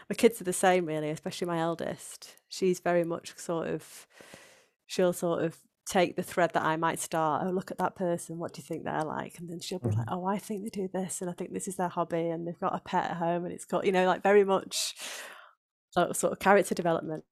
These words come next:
Speaker 1: But, you know, it's a bit, bit odd, I think, sometimes. But <laughs> to me, it's normal. <laughs>
Speaker 2: Yeah. Yeah, absolutely. No, it's, it was, uh, oh God, I mean, yeah, like, I've been fortunate enough to have friends who were very open and honest, and we've, and, and they've just fostered that in me from,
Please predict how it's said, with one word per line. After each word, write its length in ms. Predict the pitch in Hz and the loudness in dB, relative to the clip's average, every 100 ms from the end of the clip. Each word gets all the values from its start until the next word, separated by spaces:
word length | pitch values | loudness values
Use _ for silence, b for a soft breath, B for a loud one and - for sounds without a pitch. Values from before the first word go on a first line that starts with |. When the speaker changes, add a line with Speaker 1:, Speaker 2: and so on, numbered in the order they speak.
| - | -8
Speaker 1:
But, 200 | 175 - b b b _ - | -6 -6 b b b _ -4
you 80 | |
know, 200 | 180 160 165 - | -2 -2 -6 -10
it's 140 | - | -14
a 80 | - | -10
bit, 120 | - _ - | -12 _ -4
bit 140 | 233 | 0
odd, 200 | 160 175 | 2 2
I 40 | 170 | 0
think, 320 | - - - | -6 -10 -10
sometimes. 580 | - 180 175 175 180 - | -12 -6 -2 -2 -4 -2
But 300 | 185 - 185 - | 0 0 -4 -12
<laughs> 200 | - - - | -12 -10 -2
to 80 | |
me, 120 | 226 214 | 4 4
it's 140 | 202 | 4
normal. 640 | 185 180 196 175 196 - _ - | 2 4 2 0 -2 -6 _ -6
<laughs> 100 | 233 135 120 | -2 0 2
Speaker 2:
Yeah. 140 | 123 - _ _ | 0 -4 _ _
Yeah, 340 | 143 185 214 151 | 8 12 12 10
absolutely. 460 | 165 165 180 165 | 8 6 6 6
No, 160 | 135 165 | 6 6
it's, 260 | 151 139 | 6 4
it 160 | 143 135 | 2 4
was, 280 | 139 123 131 | 4 6 8
uh, 260 | 120 120 113 - _ B B B B B B B B _ _ - | 8 8 2 -6 _ B B B B B B B B _ _ 2
oh 140 | 127 | 4
God, 200 | 107 131 | 6 6
I 60 | 127 | 8
mean, 180 | 107 107 | 6 8
yeah, 240 | 110 117 | 6 6
like, 200 | 107 110 | 6 8
I've 180 | 120 120 | 8 8
been 140 | 135 | 8
fortunate 500 | - 123 - 120 110 | 8 6 6 0 0
enough 200 | 110 113 | 0 -2
to 100 | - | 4
have 200 | 110 104 | 6 6
friends 380 | - 113 107 101 | 6 6 6 4
who 240 | 110 101 101 | 4 4 4
were 180 | 107 | 4
very 400 | 98 107 104 104 | 4 6 6 6
open 300 | 104 101 - | 6 4 4
and 140 | 110 104 | 4 4
honest, 340 | 104 98 - | 4 2 0
and 180 | 110 101 | 2 4
we've, 200 | 104 104 | 6 6
and, 280 | 104 107 110 | 6 6 6
and 160 | 107 | 6
they've 160 | 104 98 | 4 2
just 220 | 110 101 | 0 0
fostered 400 | - 107 - 110 | 4 2 2 2
that 180 | 107 110 | 4 4
in 120 | 113 | 6
me 140 | 104 101 | 4 4
from, 300 | - 107 | 2 0